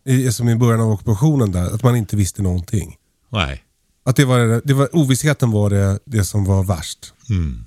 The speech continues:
Speaker 1: Värre än liksom matbrist och
Speaker 2: Mm.
Speaker 1: allting.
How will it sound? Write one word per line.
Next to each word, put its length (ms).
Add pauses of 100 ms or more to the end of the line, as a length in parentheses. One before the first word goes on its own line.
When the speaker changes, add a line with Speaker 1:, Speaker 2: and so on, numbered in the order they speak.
Speaker 1:
Värre 400
än 180
liksom 520
matbrist 920
och 200
Speaker 2:
Mm. 100
Speaker 1:
allting. 340